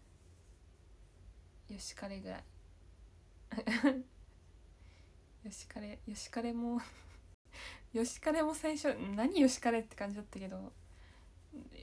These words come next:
でも結構い-、意外と呼ばれ続けると慣れるもんなんですかね。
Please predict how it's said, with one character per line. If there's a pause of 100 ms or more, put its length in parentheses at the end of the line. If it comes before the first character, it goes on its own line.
(200)
で
も
結
構
い-、 (240)
意
外
と (140)
呼
ば
れ
続
け
る
と (140)
慣
れ
る
も
ん
な
ん
で
す
か
ね。